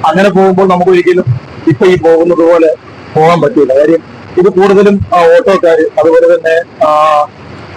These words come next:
ടൂ വീലർ, ടൂ വീലർ, ആ, ഈ പ-, പതിയെ പോകുന്ന കാറുകാര്, അപ്പൊ നമുക്ക് പെട്ടെന്ന് ഒന്ന് overtake ചെയ്യണമെന്ന് തോന്നുമ്പോഴത്തേനും റൈറ്റ് സൈഡിൽ കൂടെ ഒക്കെ നല്ല അമിത വേഗത്തിൽ ഒരുപാട്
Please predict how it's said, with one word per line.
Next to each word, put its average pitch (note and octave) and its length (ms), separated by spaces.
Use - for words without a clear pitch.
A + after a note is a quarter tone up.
ടൂ G3 100
വീലർ, F3 320
ടൂ G3+ 80
വീലർ, E3 340
ആ, D3+ 320
ഈ G3 60
പ-, G3 300
പതിയെ G3 240
പോകുന്ന F3+ 280
കാറുകാര്, D#3+ 520
അപ്പൊ G#3+ 220
നമുക്ക് A3 160
പെട്ടെന്ന് C4 520
ഒന്ന് A3 300
overtake G#3 400
ചെയ്യണമെന്ന് G#3 320
തോന്നുമ്പോഴത്തേനും F3+ 640
റൈറ്റ് E3+ 160
സൈഡിൽ F#3+ 420
കൂടെ F3 180
ഒക്കെ E3+ 420
നല്ല E3+ 200
അമിത G3+ 300
വേഗത്തിൽ F3 380
ഒരുപാട് E3+ 340